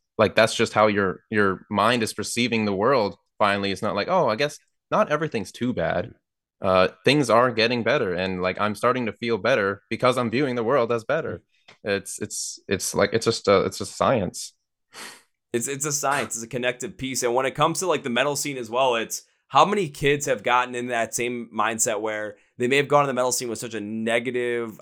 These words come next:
Speaker 2: outlook on life, and then they're able to connect with people that have felt the same way, that enjoy the same music as them,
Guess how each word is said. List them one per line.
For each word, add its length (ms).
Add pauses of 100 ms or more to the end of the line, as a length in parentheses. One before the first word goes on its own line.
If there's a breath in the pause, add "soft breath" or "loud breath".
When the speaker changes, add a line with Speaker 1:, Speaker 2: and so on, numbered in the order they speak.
Speaker 2:
outlook 420
on 200
life, 380
and 340 (380)
then 120
they're 120
able 120
to 60
connect 280
with 120
people 320
that 300
have 260
felt 320
the 80
same 380
way, 160
that 120
enjoy 280
the 100
same 220
music 280
as 140
them, 240